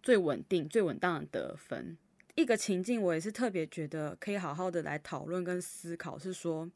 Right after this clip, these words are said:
上了高中之后，在一场练习赛，他遇到了他的国中队友，那刚好是对手队。打完球之后呢，他们在厕所的时候就遇到了。那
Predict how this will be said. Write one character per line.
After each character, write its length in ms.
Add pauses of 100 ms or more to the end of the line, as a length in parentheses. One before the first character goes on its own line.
(280)
上 220
了 100
高 220
中 200
之 240
后， 260 (320)
在 180
一 100
场 220
练 200
习 240
赛， 400 (400)
他 300
遇 160
到 220
了 100
他 220
的 260 (340)
国 160
中 220
队 220
友， 120 (420)
那 120
刚 140
好 140
是 360
对 160
手 300
队。 200 (420)
打 180
完 200
球 280
之 180
后 260
呢， 460 (220)
他 160
们 180
在 500
厕 200
所 240
的 40
时 140
候 200
就 180
遇 100
到 240
了。 160 (400)
那 260